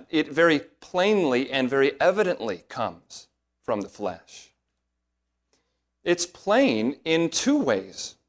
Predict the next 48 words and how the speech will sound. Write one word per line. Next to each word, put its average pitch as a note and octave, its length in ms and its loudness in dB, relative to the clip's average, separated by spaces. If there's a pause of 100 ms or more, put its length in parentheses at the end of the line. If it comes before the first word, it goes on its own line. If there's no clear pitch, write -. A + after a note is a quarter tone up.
(120)
really. G2+ 300 0
You A2+ 80 -4
see G3+ 200 4
it D#3+ 60 8
in C3 120 6
our, A2+ 240 2 (240)
uh, A#2 280 0 (140)
passage E3+ 380 -2
here B2 120 0
in A2+ 60 -4
verse A#2 200 -2
nineteen. B2+ 440 -2
The A#2+ 80 2
works C3 380 2
of C3 80 2
the A#2 100 -2
flesh B2 340 0
are A#2+ 280 2 (240)
evident. G#2+ 760 -4 (200)
They A#2+ 100 -2
are G#2+ 80 4
plain. G#2+ 640 -4 (800)
And G#3 140 0
it G#3 80 2
seems D4+ 280 0
that E3 140 0
they're D3 100 4
plain A3 300 0
in F3 100 2
a C#3+ 40 -2
couple F#3 320 0
of A2+ 80 2
different C#3 300 -4
ways. D#3+ 580 -4 (500)
Uh, D3+ 220 0 (160)
one A#3+ 260 2
is, C3 240 2
it, D3 160 -2
they're D3+ 100 6
plain, G#3 640 0
it's E3+ 160 -4
plain C4 460 0
that G3+ 180 -2
they E3+ 140 0
come F#3+ 380 -4
from E3+ 320 -4
the C#3+ 100 0
flesh - 640 0